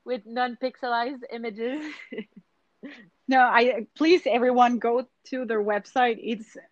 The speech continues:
Speaker 2: I mean, you kinda drool not only to see the surfboards, but the girls, but the food,
Speaker 1: Yeah.
Speaker 2: but the workout.
Speaker 1: <laughs> Everything is there to make you, uh, to make you
Speaker 2: <laughs> It's
Speaker 1: travel
Speaker 2: quite a cool
Speaker 1: mentally.
Speaker 2: Yes. <laughs> So, um,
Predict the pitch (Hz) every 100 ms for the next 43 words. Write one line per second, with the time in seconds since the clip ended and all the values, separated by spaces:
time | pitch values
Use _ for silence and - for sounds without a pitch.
0 | _ _ 233 233 220 214 220 - _ _
1 | 226 277 339 381 202 214 220 285 320 330
2 | 226 240 233 247 262 220 - 240 214 -
3 | 226 226 - 262 247 240 240 - 196 196
4 | 226 247 240 247 254 - 226 196 196 -
5 | 320 320 330 311 208 226 214 208 240 262
6 | - - 254 403 269 285 302 294 269 262
7 | 269 254 247 311 254 247 240 226 220 220
8 | 370 226 226 330 311 214 208 269 202 196
9 | 262 330 - - - _ _ _ _ 294
10 | 269 277 226 - - 302 - 311 - -
11 | - 269 - - - - - - 262 254
12 | 254 247 247 254 247